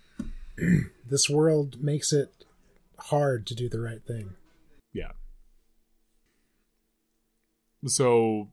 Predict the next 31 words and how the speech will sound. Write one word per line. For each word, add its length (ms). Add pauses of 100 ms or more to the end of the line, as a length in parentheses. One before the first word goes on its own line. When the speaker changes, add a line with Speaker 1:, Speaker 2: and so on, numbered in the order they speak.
Speaker 2:
yeah, 360 (140)
listeners 480
who 100
are 80
out 200
there, 480 (180)
obviously 400
many 220
firefighters 600
have 80
died 240
fighting 360
fires 600
in 80
America, 500
but 240 (1160)
I'll 120
just 140
say 100
his 120
name, 220
Andrew 320
Zajac. 640 (420)
Uh, 420 (360)
he 140
was 140
a 60
good 160
friend 200
of 80
ours 500